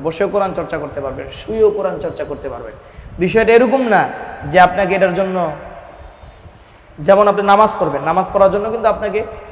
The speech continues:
নির্দিষ্ট একটা পন্থায় যাইতে হবে, দাঁড়াইতে হবে, হাত বাঁধতে হবে, রুকুতে যেতে হবে, বিভিন্ন কাজ করতে হবে। কিন্তু কোরআন তেলাওয়াত সহি করার জন্য আপনি শুইয়া, বইসা, হাইটা, দৌড়াইয়া, all everything, সব সময় আপনার কোরআনের চর্চা করতে পারবেন,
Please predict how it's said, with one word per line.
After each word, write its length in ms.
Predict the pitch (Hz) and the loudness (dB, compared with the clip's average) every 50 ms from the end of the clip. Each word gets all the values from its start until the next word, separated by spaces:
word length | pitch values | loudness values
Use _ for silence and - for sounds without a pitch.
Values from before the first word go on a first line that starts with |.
| - - - - | -20 -20 -12 -6
নির্দিষ্ট 440 | 165 190 175 160 185 185 180 - 208 | -4 -4 -4 -4 -6 -10 -4 -2 -2
একটা 200 | 196 196 214 196 - | 0 0 0 0 2
পন্থায় 320 | 196 190 185 - 190 185 | 2 0 2 0 -2 0
যাইতে 200 | 165 160 143 - | 0 -2 -4 -6
হবে, 280 | - - - - - - | -10 -12 -14 -14 -6 -2
দাঁড়াইতে 320 | 143 156 165 160 147 160 | 0 2 2 0 0 -2
হবে, 220 | 147 147 139 147 135 | -4 -2 -2 -2 -4
হাত 160 | 131 139 143 147 | -4 -6 -6 -6
বাঁধতে 300 | 147 147 143 143 - 143 | -6 -6 -6 -6 -8 -8
হবে, 300 | 139 139 135 139 127 139 | -6 -6 -6 -4 -4 -4
রুকুতে 300 | 139 151 143 160 151 147 | -4 -4 -6 -8 -8 -8
যেতে 260 | 143 143 147 139 - 139 | -6 -8 -8 -8 -6 -8
হবে, 260 | 135 131 131 143 143 | -10 -8 -8 -8 -8
বিভিন্ন 360 | 156 202 214 254 233 247 247 | -6 -6 -6 -6 -6 -8 -4
কাজ 220 | - - - - | -4 -4 -4 -4
করতে 220 | - 143 123 - 120 | -8 -12 -14 -14 -14
হবে। 160 | 113 110 - - - - - - - - - - - | -16 -16 -18 -20 -20 -20 -20 -20 -20 -20 -20 -20 -12
কিন্তু 160 | - 185 - - | -12 -10 -4 0
কোরআন 300 | 190 208 226 254 277 226 | 6 8 8 8 8 8
তেলাওয়াত 280 | 285 277 277 269 - | 8 8 8 8 6
সহি 260 | 277 - 226 240 240 240 | 6 4 4 4 4 4
করার 240 | 247 247 240 233 202 | 4 4 4 4 2
জন্য 180 | 220 220 208 202 | 0 -2 -2 -2
আপনি 220 | 190 - 196 196 | -2 -2 -6 -8
শুইয়া, 440 | 185 - - 208 214 220 214 190 170 | -8 -6 -8 -2 2 4 6 6 6
বইসা, 460 | 156 185 190 180 - - - 165 143 - - - - - - - - | 4 2 2 0 0 -2 -4 -4 -4 -4 -8 -14 -14 -16 -16 -10 2
হাইটা, 400 | - 180 202 214 - 208 185 156 143 - - - 156 | 4 4 4 6 4 2 2 2 0 -4 -8 -4 2
দৌড়াইয়া, 440 | 185 202 233 220 214 185 170 156 151 147 143 - - - - - - - - - - - - - - | 2 4 6 6 6 6 6 4 0 -2 -6 -8 -10 -12 -12 -12 -14 -14 -14 -16 -16 -20 -20 -2 4
all 160 | 269 311 330 | 6 8 10
everything, 460 | 330 294 247 247 220 - - - - - - - - - - - - - - - - | 10 8 8 6 2 2 0 -4 -4 -6 -8 -8 -10 -12 -12 -12 -14 -14 -16 -16 -16
সব 280 | - - - 262 254 - | -12 0 4 4 4 4
সময় 240 | - - 262 262 247 | 2 0 2 4 4
আপনার 220 | 233 - - 208 190 - | 2 2 -2 -6 -6 -6
কোরআনের 320 | 196 180 185 196 202 202 196 - | -4 -2 -2 -2 -2 -4 -4 -4
চর্চা 240 | - 151 - - 151 | -8 -10 -8 -10 -12
করতে 260 | - 147 127 - 131 - | -12 -12 -12 -12 -12 -8
পারবেন, 260 | - 120 117 120 120 | -8 -8 -8 -8 -12